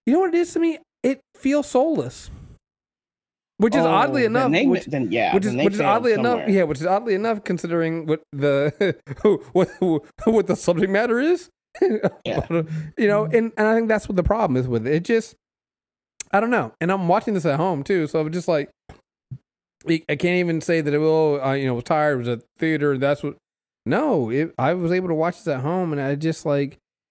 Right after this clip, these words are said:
Speaker 1: it just felt like they were going through the motions and hitting everything. "Oh, okay, cool. Now he does this. Okay, now he does this. Now we're gonna go do this." And, you know, we have a Jiminy Cricket. Like, it just, it has all the pieces that there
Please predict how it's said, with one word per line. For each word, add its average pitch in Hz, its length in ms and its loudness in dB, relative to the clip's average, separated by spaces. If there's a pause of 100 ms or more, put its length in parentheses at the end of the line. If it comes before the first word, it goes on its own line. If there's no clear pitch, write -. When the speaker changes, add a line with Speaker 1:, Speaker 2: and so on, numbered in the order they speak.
(120)
Speaker 1:
it 127 80 0
just 143 160 -2
felt 160 100 0
like 151 120 0
they 156 80 2
were 151 120 2
going 131 300 0
through 156 140 -6
the 143 100 0
motions 143 480 0
and 120 100 -2
hitting 135 320 -2
everything. 147 460 -2
"Oh, 190 200 0
okay, 180 260 -2
cool. 156 320 0
Now 147 200 -2
he 147 80 0
does 131 220 -2
this. 95 240 -6
Okay, 143 300 -4
now 160 360 -2
he 160 120 -4
does 131 240 -4
this. 92 260 -12 (540)
Now 131 240 -2
we're 196 100 0
gonna 208 140 -2
go 208 100 0
do 214 160 -2
this." 214 420 -2
And, 131 340 -4
you 135 120 -2
know, 143 280 -2
we 147 100 -2
have 156 340 -2 (140)
a 123 100 -4
Jiminy 180 340 -2
Cricket. 208 400 -4
Like, 156 140 -2
it 170 160 -2
just, 185 220 0 (420)
it 165 120 2
has 208 320 2
all 185 260 2
the 151 120 0
pieces 214 520 -2
that 226 240 0
there 247 300 0